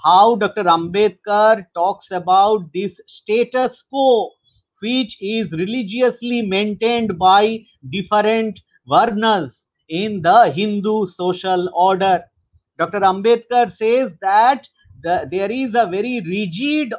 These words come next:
observation of the hierarchy in the Hindu caste society. And he says that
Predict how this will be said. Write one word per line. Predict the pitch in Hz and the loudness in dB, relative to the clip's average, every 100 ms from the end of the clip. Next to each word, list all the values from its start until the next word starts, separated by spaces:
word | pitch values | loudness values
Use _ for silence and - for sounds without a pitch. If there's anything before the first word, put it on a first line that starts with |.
| 208 | -6
observation | 196 180 233 190 226 240 - 254 269 262 - 185 | -6 -4 -4 -2 -2 -2 -2 0 2 -2 -4 2
of | 202 214 254 - 160 | 4 6 6 2 -6
the | 202 220 | -2 -2
hierarchy | 143 185 208 220 240 208 247 233 180 _ _ _ _ | 2 2 4 4 2 0 -6 -6 -8 _ _ _ _
in | 180 226 220 | -6 -4 -2
the | 214 | -4
Hindu | - 220 226 220 247 233 | -4 -6 -6 -6 -6 -2
caste | 190 202 214 - - _ | 2 6 4 2 -20 _
society. | 208 180 208 214 196 208 185 _ _ _ _ _ _ _ | -10 -8 -4 -4 -4 -10 -16 _ _ _ _ _ _ _
And | 170 202 | -2 0
he | 214 202 | -2 -4
says | 226 247 269 180 | 0 2 2 0
that | 208 220 262 269 | 2 4 4 0